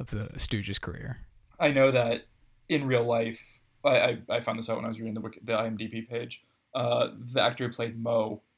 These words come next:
Speaker 2: really was, like, the smartest of them, and he's the one that would force them to invest their money and not just waste it on, like, prostitutes and drinking. <laughs> So
Speaker 1: That's amazing.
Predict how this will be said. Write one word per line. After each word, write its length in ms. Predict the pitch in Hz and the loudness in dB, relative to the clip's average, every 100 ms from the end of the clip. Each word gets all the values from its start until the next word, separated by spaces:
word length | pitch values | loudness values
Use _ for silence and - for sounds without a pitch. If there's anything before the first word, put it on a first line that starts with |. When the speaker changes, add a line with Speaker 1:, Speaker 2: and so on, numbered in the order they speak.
| _ | _
Speaker 2:
really 280 | 135 131 127 | -2 0 0
was, 400 | 117 120 117 - | 2 0 0 -2
like, 180 | 113 113 | -4 -4
the 40 | |
smartest 520 | 113 - 107 107 107 - | -8 -6 -6 -6 -6 -8
of 160 | 104 | -8
them, 320 | 110 107 110 - _ _ 160 | -8 -8 -8 -12 _ _ -2
and 80 | |
he's 240 | - 175 - | 4 4 6
the 80 | 156 | 4
one 160 | 131 | 4
that 120 | 123 | 4
would 140 | 123 117 | 2 -4
force 380 | - 120 120 - | -4 -2 -2 -4
them 260 | 117 113 | -4 -6
to 160 | 113 123 | -8 -6
invest 400 | 113 107 110 - | -4 -2 -4 -4
their 140 | 110 | -4
money 340 | 107 107 107 - | -2 -2 -4 -6
and 80 | |
not 140 | 110 113 | -6 -6
just 120 | 107 | -6
waste 300 | 107 104 - | -8 -8 -6
it 60 | 110 | -4
on, 220 | 110 127 | -4 -6
like, 320 | 123 120 - _ _ _ | -6 -6 -10 _ _ _
prostitutes 480 | - 113 - 123 113 | -6 -4 -4 -6 -8
and 100 | 110 | -6
drinking. 420 | 107 107 98 127 - | -6 -8 -8 -10 2
<laughs> 60 | - - - - - - - - - 339 - - 180 - | 4 6 4 -4 -10 -12 0 0 2 -2 0 2 2 6
So 160 | - - - 220 - _ - - - | 6 6 4 4 2 _ -20 -20 -4
Speaker 1:
That's 200 | 113 104 | -4 -2
amazing. 520 | 95 98 92 107 101 | -2 -2 0 0 0